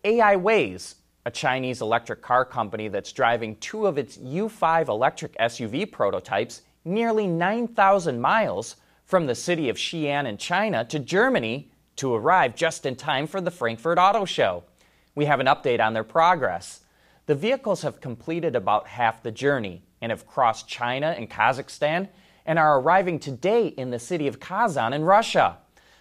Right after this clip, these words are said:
The company is doing the trip to prove the durability of its electric powertrain. The U five is scheduled to go on sale in Europe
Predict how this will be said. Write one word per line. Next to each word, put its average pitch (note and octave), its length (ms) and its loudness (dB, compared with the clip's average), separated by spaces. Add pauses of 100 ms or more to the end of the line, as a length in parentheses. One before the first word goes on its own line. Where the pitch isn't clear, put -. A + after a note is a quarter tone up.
(100)
The C3 80 -4
company C3+ 520 -2
is G2+ 160 -6
doing C#3 320 -2
the G2+ 80 -4
trip F3+ 480 -2
to D3+ 80 -6
prove G#3 320 -2
the C#3 100 0
durability F#3+ 840 2
of A2 120 0
its G2+ 160 -4
electric A2 480 -4
powertrain. C3+ 800 0 (500)
The C3 80 -6
U C3 180 -2
five A#2+ 380 4
is F#2+ 100 -8
scheduled D3 520 0
to B2 40 -10
go A#2+ 200 0
on G#2+ 160 -2
sale B2+ 340 0
in G#2 140 -6
Europe B2+ 420 -2